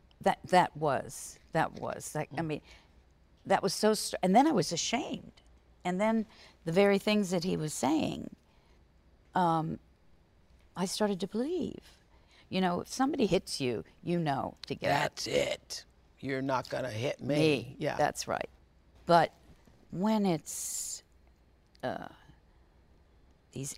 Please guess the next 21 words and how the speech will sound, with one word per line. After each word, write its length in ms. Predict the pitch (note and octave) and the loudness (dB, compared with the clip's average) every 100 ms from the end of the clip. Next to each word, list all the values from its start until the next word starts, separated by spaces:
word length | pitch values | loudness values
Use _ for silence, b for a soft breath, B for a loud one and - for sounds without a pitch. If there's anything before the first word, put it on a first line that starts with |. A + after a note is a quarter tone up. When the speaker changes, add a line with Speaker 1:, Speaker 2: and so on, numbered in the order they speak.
| - | -6
Speaker 1:
angry, 920 | E3 G#3 G#3 G3+ E3 - - F2+ - - | -2 2 2 2 0 -2 -6 -8 -12 -14
vicious 720 | - F#3+ - - - - - - | -4 -2 -2 -4 -8 -10 -12 -6
things 380 | D3+ D3 - - | -4 -4 -6 -10
that 120 | - | -12
are 80 | - | -12
said. 460 | - - F2 D#2+ - | -10 -10 -8 -8 -8
Speaker 2:
Mm-hmm. 360 | D3 C#3 C#3 C3 C#3 - _ _ B B B B3+ | -10 -8 -10 -10 -14 -20 _ _ B B B -4
Speaker 1:
And 180 | B3+ - _ - - - - | -4 -6 _ -20 -20 -16 -6
I, 140 | - - | -4 -4
I 100 | D4 | -6
didn't 240 | F4 E4 | -4 -4
want 160 | C4+ C4 | -4 -4
to 80 | C4 | -4
admit 320 | B3+ A3+ B3 - | -4 -4 -6 -6
that 140 | - | -4
I 120 | - | -4
had 160 | A#3+ A3 | -4 -4
made 340 | A3+ A#3+ A#3 - | -4 -4 -6 -6
a 120 | A#3+ | -8
disastrous 960 | - C4 A#3+ - D4 D4 - - D3+ - | -8 -14 -12 -6 -6 -6 -8 -10 -10 -10
mistake. 440 | - - G1+ G1+ | -14 -12 -12 -12